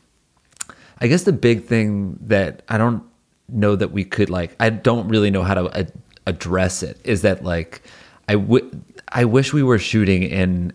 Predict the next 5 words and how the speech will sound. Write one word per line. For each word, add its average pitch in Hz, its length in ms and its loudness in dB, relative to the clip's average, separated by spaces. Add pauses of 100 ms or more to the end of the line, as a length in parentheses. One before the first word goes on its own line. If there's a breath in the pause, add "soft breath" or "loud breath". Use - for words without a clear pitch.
a 98 160 0
live 87 600 -4 (120)
office, - 680 -10 (140)
but, 101 160 -2
like, 95 340 -4